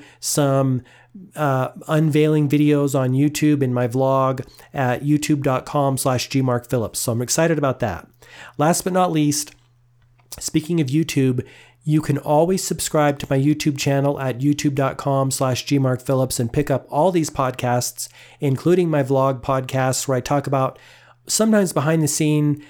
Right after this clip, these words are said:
scenes about my business and things that I think will be valuable to you on your journey, ideas that come into my mind, um,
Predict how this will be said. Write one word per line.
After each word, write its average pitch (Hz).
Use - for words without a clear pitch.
scenes 151
about 139
my 135
business 143
and 127
things 151
that 139
I 147
think 180
will 170
be 156
valuable 143
to 156
you 143
on 123
your 131
journey, 147
ideas 135
that 139
come 143
into 139
my 139
mind, 139
um, 117